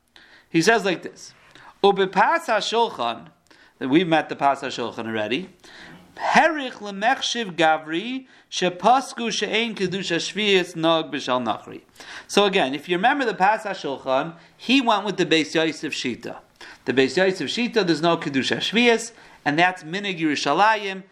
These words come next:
to follow that. So the Pas HaShulchan wanted to find other Shitas that agree with the Beis Yosef that there's no Kedusha Shvius,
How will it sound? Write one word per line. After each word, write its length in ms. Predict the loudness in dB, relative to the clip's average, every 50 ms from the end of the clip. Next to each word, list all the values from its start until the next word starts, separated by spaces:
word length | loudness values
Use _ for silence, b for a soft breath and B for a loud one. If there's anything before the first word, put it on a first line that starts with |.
| _ _ _
to 80 | -20 -18
follow 460 | -2 2 4 4 4 4 2 -2 -6
that. 420 | -6 -8 -10 -12 -14 _ -20 -20 _ b b b b b
So 120 | b -4 -4
the 100 | 0 2
Pas 280 | 2 2 2 2 0
HaShulchan 840 | -2 -4 -4 -4 -2 -2 -2 -2 -2 -2 0 2 2 2 0 -2 -8 B B B B
wanted 460 | B 0 2 4 6 6 4 2 -4 -6
to 120 | -6 -8
find 540 | -8 -2 0 2 4 4 2 2 0 -4 -8 -10 -10 -14 _
other 460 | 2 4 4 4 4 2 -4 -4 -4
Shitas 880 | -6 -6 -6 -4 0 0 0 0 2 2 4 6 6 6 4 2 -2 -8 B B B B
that 180 | 0 2 4 4
agree 440 | 2 2 0 0 0 4 4 4 4
with 180 | 4 2 -2 -2
the 100 | -4 -2
Beis 260 | 0 0 0 2 2
Yosef 680 | 4 6 6 4 4 0 -2 -2 0 2 2 0 0 -2
that 160 | -6 -6 -4
there's 140 | -8 -6 -2
no 180 | -2 -2 -2
Kedusha 400 | -2 -4 -6 -6 -6 -2 -2 -2
Shvius, 560 | -2 -2 -2 0 0 2 4 2 2 0 -4